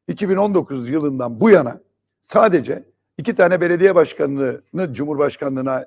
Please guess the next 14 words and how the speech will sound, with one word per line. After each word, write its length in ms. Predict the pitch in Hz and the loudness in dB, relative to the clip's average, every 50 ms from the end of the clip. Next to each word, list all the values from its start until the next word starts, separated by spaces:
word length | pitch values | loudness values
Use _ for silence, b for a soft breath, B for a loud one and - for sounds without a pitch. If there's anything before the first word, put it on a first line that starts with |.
| _ _ | _ _
layık 440 | 107 110 120 135 156 165 180 170 - _ _ _ _ _ _ _ _ _ _ | -6 0 2 4 4 4 4 2 -2 _ _ _ _ _ _ _ _ _ _
ve 100 | 139 139 | -4 -2
aday 320 | - 127 123 139 131 120 110 | -2 -2 -2 -2 -4 -4 -6
gösteriyorlar. 680 | 107 101 98 - _ - 85 85 82 76 67 - _ _ _ _ _ _ _ _ _ _ _ _ _ _ _ - | -8 -10 -10 -12 _ -14 -12 -12 -12 -12 -14 -18 _ _ _ _ _ _ _ _ _ _ _ _ _ _ _ -4
Burada 260 | 208 190 165 170 160 | -2 2 2 2 2
benim 220 | 170 185 196 196 | 2 0 2 0
de 120 | 185 165 143 | 0 0 0
dilimde 340 | 151 139 147 143 135 135 127 | -2 -4 -4 -4 -4 -6 -4
tüy 180 | - 135 120 | -4 -6 -6
bitti. 260 | 110 - - _ 120 | -6 -10 -12 _ -4
Ya 380 | 120 135 147 147 139 - 117 - | 2 4 4 4 4 2 -4 -10
birçok 500 | 160 156 - - 165 156 - - _ - | -12 -12 -4 -4 -4 -4 -4 -8 _ -20
isim 260 | - - 165 175 202 | -16 -12 -10 -8 -6
var. 200 | 185 127 - _ | -6 -6 -8 _